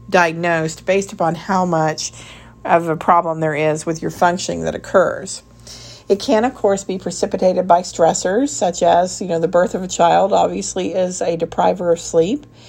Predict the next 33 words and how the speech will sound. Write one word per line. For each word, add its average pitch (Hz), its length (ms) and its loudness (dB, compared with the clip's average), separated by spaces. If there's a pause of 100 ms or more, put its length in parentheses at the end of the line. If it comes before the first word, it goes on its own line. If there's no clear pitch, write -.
(380)
The 220 60 0
death 196 240 4
of 214 100 -4
a 208 60 6
loved 202 280 4
one, 220 460 0
the 208 100 2
loss 185 340 2
of 190 60 -4
a 185 60 -4
job, 196 560 0
um, 185 560 -2
may 185 160 -2
result 185 420 -2
from 175 160 -8
anxiety 175 560 0
or 156 80 6
worry 165 400 0
in 196 100 -2
these 190 200 -6
cases, 214 500 -2 (480)
or 494 140 6
it 539 80 0
can 403 160 0
occur 370 300 2
from 294 220 2
medical 277 380 4
conditions 185 580 -2
as 185 160 -8
well 208 360 4
that 160 180 0
may, 160 400 0
um, 160 460 -2